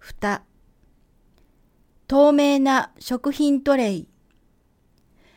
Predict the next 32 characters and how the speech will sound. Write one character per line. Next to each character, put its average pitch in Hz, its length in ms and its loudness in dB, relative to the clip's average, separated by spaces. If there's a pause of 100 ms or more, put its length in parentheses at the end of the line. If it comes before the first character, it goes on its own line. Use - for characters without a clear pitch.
(420)
プ - 80 -6
ラ 302 160 4
製 294 320 2
の 269 400 0
食 233 320 -6
品 277 320 0
の 269 160 0
容 277 300 4
器 285 180 -8
包 269 260 0
装。 185 460 -10 (840)
卵 285 440 0
パ 294 140 0
ッ 285 60 0 (180)
ク。 - 260 -14 (680)
乳 285 220 0
酸 294 400 -2
飲 294 280 0
料 196 240 -2
の 175 340 -8
容 240 260 0
器。 - 400 -18 (1500)
弁 285 260 0
当 302 280 4
の 214 160 -2
容 226 300 0
器。 - 340 -14 (1120)
ビ 247 140 0
ニ 311 280 2
ー 277 40 0
ル 302 140 0
袋。 233 520 -4